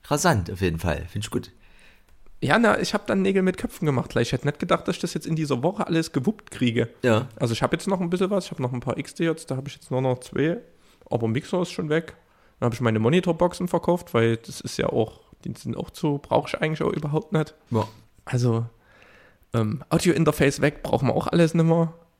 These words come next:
Speaker 2: Ja.
Speaker 1: Ja, da kommt doch dann bestimmt noch bei so ein, so ein AirPod oder was?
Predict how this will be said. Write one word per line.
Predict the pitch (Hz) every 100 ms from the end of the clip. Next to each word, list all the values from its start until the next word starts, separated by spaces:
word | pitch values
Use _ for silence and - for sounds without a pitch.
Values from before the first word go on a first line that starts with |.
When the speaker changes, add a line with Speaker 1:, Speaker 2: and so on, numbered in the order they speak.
| _ _ _ _ _
Speaker 2:
Ja. | 403 - - _ _ _ -
Speaker 1:
Ja, | 101 - - _ _ _ _
da | 107
kommt | 104 117
doch | 131
dann | 127 123
bestimmt | 107 110 131
noch | 127
bei | 117
so | 110 117
ein, | 113 110 107 - - _
so | - 104
ein |
AirPod | - 147 107 85
oder | 87
was? | 101 160